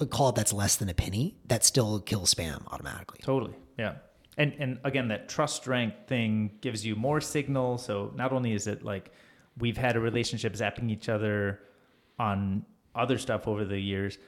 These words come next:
Speaker 2: but now there's, there's actually a new account that was created, and it's willing to zap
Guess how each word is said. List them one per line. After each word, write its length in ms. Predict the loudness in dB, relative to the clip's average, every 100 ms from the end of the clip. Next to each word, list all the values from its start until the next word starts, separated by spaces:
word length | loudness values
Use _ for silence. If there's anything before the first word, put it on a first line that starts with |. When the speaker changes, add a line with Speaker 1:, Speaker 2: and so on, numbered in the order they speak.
| -20 -4
Speaker 2:
but 340 | 2 2 0 -8
now 540 | 0 6 8 8 6 2
there's, 200 | 0 0 -2
there's 200 | -2 0
actually 240 | 0 -2
a 40 |
new 180 | 2 4
account 320 | 4 2 0
that 80 | 0
was 140 | -2 -2
created, 360 | 0 2 2
and 80 | 0
it's 160 | 0 4
willing 240 | 4 4
to 80 | 2
zap 360 | 2 0 -2